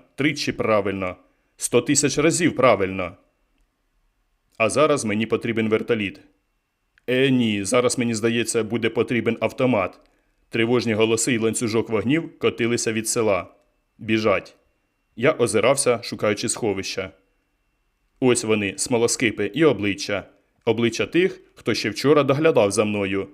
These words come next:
вгадуючи кожне моє бажання. В очах я читаю короткий, нещадний вирок. Автомат, маленький, гарненький десантний автоматик.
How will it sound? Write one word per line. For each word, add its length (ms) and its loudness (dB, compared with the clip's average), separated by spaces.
вгадуючи 640 0
кожне 420 0
моє 240 0
бажання. 680 0
В 100 -6
очах 500 2
я 180 0
читаю 360 -2
короткий, 680 0
нещадний 560 -2
вирок. 460 -2
Автомат, 640 2
маленький, 520 4
гарненький 500 0
десантний 540 0
автоматик. 760 0